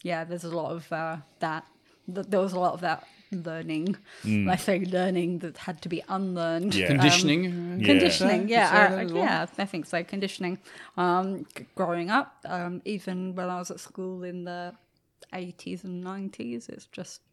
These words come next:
Speaker 1: and two thousands,
Speaker 2: Mm.
Speaker 1: they, it still taught you that I could not show my shoulders,
Speaker 2: Yeah.
Speaker 1: but the boys could show their knees and all that kind of stuff. And
Speaker 2: Mm.
Speaker 1: I went to a shit school too, but, like,
Speaker 2: Yeah.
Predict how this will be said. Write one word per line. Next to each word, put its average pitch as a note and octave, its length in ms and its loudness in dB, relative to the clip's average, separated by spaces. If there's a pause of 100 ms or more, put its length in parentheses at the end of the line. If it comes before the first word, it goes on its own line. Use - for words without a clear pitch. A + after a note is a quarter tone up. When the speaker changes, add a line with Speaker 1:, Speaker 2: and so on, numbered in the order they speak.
(140)
Speaker 1:
and G3 160 -6
two G3 140 -10
thousands, G#3+ 600 -12 (120)
Speaker 2:
Mm. F2+ 360 -4 (100)
Speaker 1:
they, F3 180 -8 (240)
it - 220 -10
still F#3 320 -8
taught F3+ 240 -6
you E3 320 -6 (260)
that F3 240 -2 (300)
I E3+ 280 -2
could E3+ 280 -8
not E3+ 180 -6
show E3 220 -4
my E3+ 160 -6
shoulders, E3+ 680 -4 (160)
Speaker 2:
Yeah. F2+ 240 -2 (100)
Speaker 1:
but - 280 2 (200)
the F3+ 60 -4
boys F3+ 380 -4
could - 180 -16
show F3 220 -12
their F3 160 -10
knees F3 720 -6
and E3+ 400 -6
all E3+ 120 -4
that D#3+ 200 0
kind E3+ 260 -10
of - 60 -20
stuff. - 240 -10 (180)
And F3+ 300 0 (180)
Speaker 2:
Mm. B3+ 160 0
Speaker 1:
I D#4 40 4
went F3+ 180 0
to - 80 -12
a - 40 -8
shit - 280 -8
school E3+ 400 -2 (100)
too, D#3+ 340 -6
but, C#3+ 380 -6
like, - 120 0
Speaker 2:
Yeah. D#2+ 180 -6